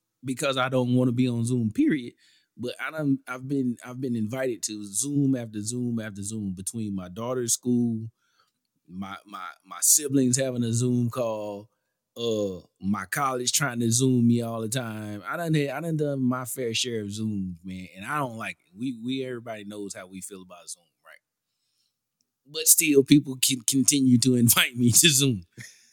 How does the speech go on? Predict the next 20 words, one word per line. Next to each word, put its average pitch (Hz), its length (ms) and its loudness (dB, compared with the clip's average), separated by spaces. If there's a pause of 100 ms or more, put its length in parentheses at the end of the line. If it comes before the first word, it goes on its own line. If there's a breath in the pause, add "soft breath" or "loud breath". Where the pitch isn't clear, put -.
(120)
<laughs> 147 760 4 (640 soft breath)
Some 285 360 10
of 247 140 8
you 233 160 12
people 180 320 8
need 156 220 6
to 143 60 4
figure 147 340 6
out 120 220 4 (260)
what 139 320 0
you 151 80 4
got 127 220 6
going 123 260 0
on 113 180 -2
in 104 100 0
the 101 60 0
background. 92 540 -8
Yes, 233 440 -2
you 226 280 2
look 185 180 2